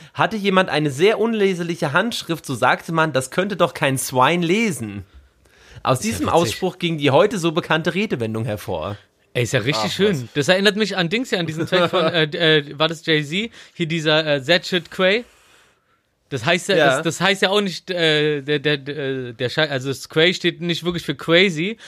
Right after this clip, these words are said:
Speaker 2: sondern für die Quay-Brüder, die, ähm, äh, hier, „Police can't find us, that shit Quay.“ Das war nämlich so ein Verbrecher, äh, Duo aus zwei Brüdern und die haben sich halt ewig vor den Bullen versteckt,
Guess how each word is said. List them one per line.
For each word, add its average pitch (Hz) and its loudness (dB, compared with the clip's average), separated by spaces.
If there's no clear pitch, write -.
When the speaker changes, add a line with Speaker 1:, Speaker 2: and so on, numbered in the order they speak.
Speaker 2:
sondern 156 0
für 156 -6
die 143 -6
Quay-Brüder, 151 0
die, 160 4
ähm, 147 2
äh, 139 0
hier, 156 2
„Police 175 0
can't 180 0
find 190 0
us, 180 -2
that 180 0
shit 180 -4
Quay.“ 175 2
Das 127 -10
war 160 2
nämlich 160 -4
so 160 -6
ein 147 -6
Verbrecher, 190 0
äh, 143 2
Duo 185 2
aus 139 -4
zwei 139 2
Brüdern 160 0
und 156 -6
die 151 2
haben 160 2
sich 165 -6
halt 165 -2
ewig 202 0
vor 190 -2
den 170 0
Bullen 214 2
versteckt, 170 -2